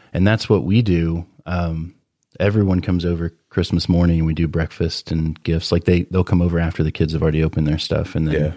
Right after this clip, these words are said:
Speaker 1: do, you know, their, their presents and all that. But yeah, it's, it's really nice. Like,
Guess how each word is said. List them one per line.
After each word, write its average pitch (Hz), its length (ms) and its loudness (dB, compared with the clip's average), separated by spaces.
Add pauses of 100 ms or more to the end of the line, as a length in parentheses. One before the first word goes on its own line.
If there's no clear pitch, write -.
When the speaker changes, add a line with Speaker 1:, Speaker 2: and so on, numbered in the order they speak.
Speaker 1:
do, 78 320 -2 (160)
you 80 80 -6
know, 73 180 -4 (100)
their, 80 260 -2 (160)
their 82 120 0
presents 78 420 -2
and 131 80 0
all 160 80 0
that. 160 180 0 (760)
But 92 120 2
yeah, 85 100 2
it's, - 320 -4 (720)
it's 87 160 -8
really 104 180 4
nice. 92 540 -2 (280)
Like, 87 200 -10